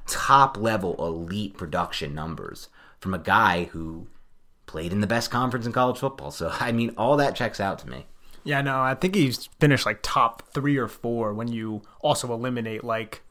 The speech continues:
Speaker 2: um, players who didn't play twenty percent of their team snaps.
Speaker 1: Mm, yeah.
Speaker 2: So that's in all of college football, to be honest. So he,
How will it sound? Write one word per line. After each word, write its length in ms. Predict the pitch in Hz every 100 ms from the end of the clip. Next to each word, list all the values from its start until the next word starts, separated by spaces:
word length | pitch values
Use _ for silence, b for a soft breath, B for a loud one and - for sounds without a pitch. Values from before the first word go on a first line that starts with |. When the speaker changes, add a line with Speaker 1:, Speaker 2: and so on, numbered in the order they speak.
| b b b b b - 139
Speaker 2:
um, 460 | 120 110 107 104 - _ _ -
players 320 | - 143 120 123
who 80 |
didn't 180 | 120 110
play 160 | - 107
twenty 240 | - 113
percent 260 | 104 110 101
of 60 |
their 80 | 95
team 260 | - 107 98
snaps. 460 | - 101 90 -
Speaker 1:
Mm, 160 | 101 98
yeah. 220 | 80 69
Speaker 2:
So 120 | - 156
that's 120 | 139
in 140 | 135
all 400 | - 147 131 120
of 400 | 110 107 - - - - - 143
college 360 | 139 95 92
football, 380 | - 110 92 87
to 120 | -
be 180 | 104 101
honest. 320 | 95 92 98
So 120 | - 104
he, 340 | 139 156